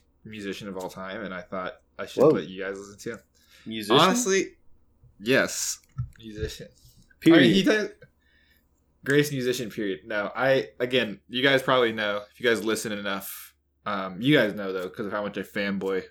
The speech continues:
Speaker 1: over him. Uh, he's, like, my favorite artist ever, and because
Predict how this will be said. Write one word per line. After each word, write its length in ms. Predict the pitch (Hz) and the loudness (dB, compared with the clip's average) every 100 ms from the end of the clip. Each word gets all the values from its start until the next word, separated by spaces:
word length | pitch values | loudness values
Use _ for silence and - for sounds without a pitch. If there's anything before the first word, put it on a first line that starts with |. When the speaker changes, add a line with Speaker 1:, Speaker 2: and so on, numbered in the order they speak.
| _ | _
Speaker 1:
over 240 | 98 95 95 | -6 -4 -6
him. 180 | 92 95 - - _ _ _ _ - | -10 -16 -20 -20 _ _ _ _ -6
Uh, 220 | 98 92 - | -4 -4 -8
he's, 160 | 127 | -2
like, 120 | 135 127 | 0 0
my 100 | 123 | 0
favorite 320 | 123 107 107 | 0 0 -2
artist 280 | 101 98 - | -4 -4 -4
ever, 260 | 98 95 | -4 -4
and 300 | - 113 107 | -6 -8 -8
because 840 | 104 98 - - 139 139 131 120 | -10 -12 -10 -2 0 2 0 -4